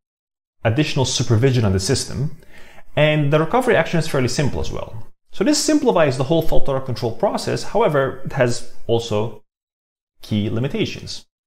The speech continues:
The state is biased towards the target, often a lot. The control action is not explicitly modeled.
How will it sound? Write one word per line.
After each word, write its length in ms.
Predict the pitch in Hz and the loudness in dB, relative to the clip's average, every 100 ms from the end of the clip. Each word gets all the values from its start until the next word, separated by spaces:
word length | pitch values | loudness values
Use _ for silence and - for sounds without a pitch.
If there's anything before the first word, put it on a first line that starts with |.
| _ | _
The 80 | - | -8
state 260 | - - 98 | -4 0 2
is 100 | 117 | 2
biased 440 | 101 87 98 - | 2 0 -2 -4
towards 240 | 101 98 113 | -2 -2 -2
the 60 | |
target, 460 | 98 67 156 - - - - 104 | -6 -6 -8 -12 -18 -20 -6 -2
often 540 | 107 - 113 117 123 _ - | -2 -2 -4 -4 -8 _ -4
a 40 | 95 | -2
lot. 420 | 82 135 - - _ _ _ _ - - | 0 -2 -10 -18 _ _ _ _ -14 -10
The 100 | - | -4
control 400 | 120 123 - 160 | 0 0 2 2
action 280 | 131 123 135 | 2 0 -2
is 60 | 110 | 0
not 160 | 123 | 0
explicitly 760 | 123 - - - 135 127 147 110 | -2 -6 -8 -2 -2 0 0 0
modeled. 640 | 85 67 - 117 - - | 0 -2 -2 -4 -6 -12